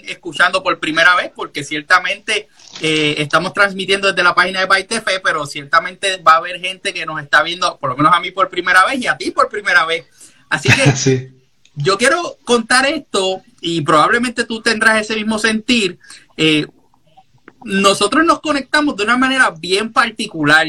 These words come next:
Speaker 1: Yo, eh, escuché, eh, uno de los, de los podcasts de, de mi hermano Lalo, que está aquí abajo, que es Revoluciona, y, y en un momento dado le escribí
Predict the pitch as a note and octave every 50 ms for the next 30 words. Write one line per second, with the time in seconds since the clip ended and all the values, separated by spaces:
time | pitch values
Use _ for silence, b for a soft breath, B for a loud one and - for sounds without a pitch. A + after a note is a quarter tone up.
0 | D3+ C#3 D3 D3+ D#3 E3+ F#3 G3 G3+ G3+ - F#3+ F#3 F#3 F3+ F3 E3+ E3+ - -
1 | - D#3+ D3 D3 - F3+ F#3+ G#3 G#3+ G#3+ G3+ G3 - - E3 E3 E3 D#3+ D#3 D3+
2 | D3 D3+ D#3 E3+ F3 F#3 G3 G3+ G#3 G#3 G3+ F#3+ F#3 F3 F3+ F3+ F3+ F3+ - -
3 | G#3 G#3+ G#3 - G#3 G3 F#3+ F#3 - E3+ E3 D#3+ D3+ D3 C#3 D3+ D3 D3+ D3 C#3+
4 | D3 D#3 E3+ - A2+ F#3+ G#3 C#4 D4 A3 F3+ - C3+ C3 - C#3+ D3 F3 F3+ -
5 | A#3 G#3 - - - - _ b b b b b b b b - C#3+ C#3 C3+ E3+
6 | F#3+ G3 G3+ G3+ G#3 G#3 G#3+ - A#3 A3+ G#3 D#3 C#3 D3 - _ _ B B B
7 | B B B B B B - E3+ E3+ F3 F3 F3 F3 F3 F3 E3+ E3 E3 D#3+ D#3
8 | D#3 D3 C#3+ - - - E3+ E3+ E3+ F3+ G3+ A3+ C#4 C#4 C4+ C#4 - - C4+ C4
9 | C#4 C#4+ C#4+ C4+ C4 A3+ - - A3 F#3 F3+ G#3 C#4 D4